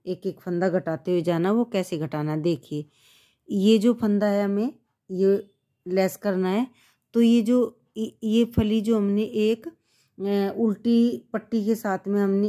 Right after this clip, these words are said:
एक अपनी सपोर्ट लाइन के लिए पूरी नीचे पट्टी के साथ ये है, इस फली के ऊपर हम ऐसे इस फली को सीधा करके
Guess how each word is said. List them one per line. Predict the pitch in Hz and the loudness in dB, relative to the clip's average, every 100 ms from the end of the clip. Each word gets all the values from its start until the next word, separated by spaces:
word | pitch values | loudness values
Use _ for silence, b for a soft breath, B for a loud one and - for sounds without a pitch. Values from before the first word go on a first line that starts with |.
| 202 | 0
एक | 202 202 | 0 -2
अपनी | 196 214 262 | -2 -2 -2
सपोर्ट | 240 - 202 202 202 | -2 -2 -2 0 0
लाइन | 202 196 190 | 2 2 2
के | 208 | -2
लिए | 196 240 | 0 0
पूरी | 240 233 233 233 247 b b b - | 0 0 2 2 2 b b b -2
नीचे | 202 202 233 | 0 2 0
पट्टी | 226 220 - | 0 -2 -2
के | 208 | -2
साथ | 220 214 202 202 | 0 0 -2 0
ये | 196 | 0
है, | 190 226 | 2 0
इस | - 247 240 - | -2 -2 -4 -4
फली | 240 196 208 | -2 0 0
के | 214 | 2
ऊपर | 214 202 202 190 | 2 2 0 0
हम | 185 262 - _ _ _ _ _ _ _ _ _ _ _ _ - | 0 -2 -6 _ _ _ _ _ _ _ _ _ _ _ _ -4
ऐसे | 190 180 220 285 - _ _ - | -2 0 0 0 -2 _ _ -8
इस | 208 - | -8 -2
फली | 214 196 | 0 0
को | 196 208 | 0 -2
सीधा | 196 208 190 | -2 0 0
करके | - 185 - 240 | 0 -4 -4 -4